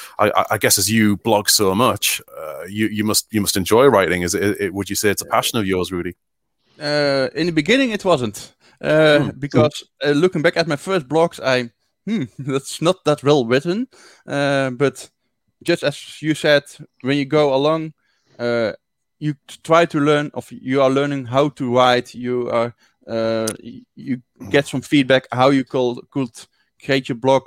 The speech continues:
Speaker 2: s-, uh, into parts so it's easier to read. Uh, so the first time it was, uh, really hard to, to start writing, but after
Speaker 1: Hmm.
Speaker 2: one or two blogs,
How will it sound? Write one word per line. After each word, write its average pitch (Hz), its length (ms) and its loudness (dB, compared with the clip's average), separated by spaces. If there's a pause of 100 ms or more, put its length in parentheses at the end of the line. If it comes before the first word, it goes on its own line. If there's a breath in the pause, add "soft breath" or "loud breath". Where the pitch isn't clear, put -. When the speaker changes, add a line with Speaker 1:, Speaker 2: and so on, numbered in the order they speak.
(140)
Speaker 2:
s-, - 280 -18
uh, 127 220 -4
into 120 260 -6
parts 127 420 0
so 120 400 -2
it's - 320 -16 (340)
easier 135 340 0
to 120 200 -4
read. 120 280 0 (420 loud breath)
Uh, 113 420 0 (1040)
so 151 180 2
the 143 60 -2
first 185 280 0
time 170 140 2
it 156 140 -8
was, 156 180 -2
uh, 151 160 -2 (260)
really 170 300 2
hard 151 280 4 (100)
to, 113 280 -12 (280)
to 131 200 -4 (200)
start 165 320 2
writing, 120 400 2
but 120 140 0 (480)
after 107 180 0
Speaker 1:
Hmm. 120 80 -4
Speaker 2:
one 135 180 2
or 120 100 -6
two 139 140 -4
blogs, 135 400 -2